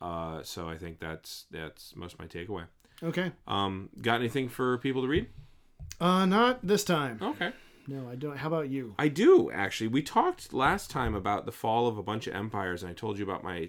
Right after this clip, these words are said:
Speaker 1: the soft spot I have for Patrice Lumumba.
Speaker 2: Yeah.
Speaker 1: Um, there is a book called The Assassination of Lumumba,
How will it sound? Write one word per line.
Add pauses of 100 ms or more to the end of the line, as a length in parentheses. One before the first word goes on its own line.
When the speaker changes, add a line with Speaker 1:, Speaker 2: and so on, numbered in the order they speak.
(100)
Speaker 1:
the
soft
spot
I
have
for
Patrice
Lumumba. (160)
Speaker 2:
Yeah. (160)
Speaker 1:
Um,
there
is
a
book
called
The
Assassination
of
Lumumba,